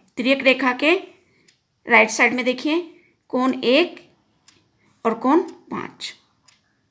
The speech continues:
ठीक है, कोण एक, कोण पाँच बराबर होगा इस कोण एक और कोण पाँच, ठीक है। फिर दूसरा आपके पास,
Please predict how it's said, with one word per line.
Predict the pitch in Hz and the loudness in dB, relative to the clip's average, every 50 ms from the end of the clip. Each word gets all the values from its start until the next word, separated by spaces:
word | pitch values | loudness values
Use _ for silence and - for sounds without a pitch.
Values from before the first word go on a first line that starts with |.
| _ - | _ -16
ठीक | - 262 - 330 | -14 -12 -6 -6
है, | 330 | -6
कोण | 302 - 254 254 247 | -4 -4 -4 -4 -2
एक, | - - 247 302 262 - - - _ _ _ | 2 2 2 2 2 -4 -12 -20 _ _ _
कोण | 240 240 233 233 | -2 -2 -2 0
पाँच | 233 214 214 220 - | 2 2 2 2 2
बराबर | 233 214 208 214 240 | 0 0 0 2 0
होगा | 240 220 208 254 285 349 - - - - - - - _ _ _ | -2 0 0 0 -2 -2 -4 -10 -18 -20 -20 -20 -20 _ _ _
इस | 226 - | -12 -12
कोण | - - _ _ - - 226 226 226 | -12 -16 _ _ -4 -2 0 0 0
एक | - - 226 240 294 339 - - - - | -2 0 2 2 2 0 -2 -8 -10 -10
और | 214 - | -10 -10
कोण | - - 226 285 381 - - - - _ _ _ | -6 -2 -2 -2 -2 -4 -8 -18 -20 _ _ _
पाँच, | - - - - - 339 339 - - - _ _ _ _ _ _ _ _ _ _ _ | -14 -14 -14 -14 -18 -16 -16 -16 -16 -16 _ _ _ _ _ _ _ _ _ _ _
ठीक | - 285 269 277 | -10 -10 -6 -4
है। | 381 330 240 - - - - _ _ _ _ | -4 -4 -4 -6 -10 -18 -20 _ _ _ _
फिर | - 294 285 - | -6 -4 -4 -2
दूसरा | 269 247 247 - 302 294 | -4 -6 -4 -2 0 2
आपके | 285 269 269 - 277 | 2 2 0 -2 -4
पास, | 277 285 269 277 330 349 - - - | -2 0 0 0 0 -2 -4 -10 -16